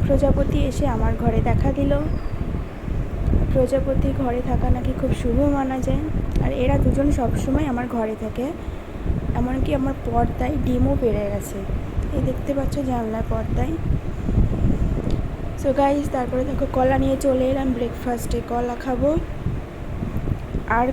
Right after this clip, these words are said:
করেছি লুচি আর ঘুগনি, তো সেটা এখন সবাই মিলে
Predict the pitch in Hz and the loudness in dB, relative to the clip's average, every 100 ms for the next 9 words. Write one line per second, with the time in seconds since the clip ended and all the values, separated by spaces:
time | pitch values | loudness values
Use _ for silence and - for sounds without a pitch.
0 | - 254 240 240 - 269 247 - 294 285 | 0 0 0 0 0 2 0 0 2 2
1 | 277 233 233 247 247 - - - - - | 2 0 0 0 2 4 4 2 4 2
2 | - - - - - - 262 226 - 254 | 4 2 2 2 4 4 4 2 0 0
3 | 320 349 285 233 233 233 226 | 0 2 2 2 2 0 -2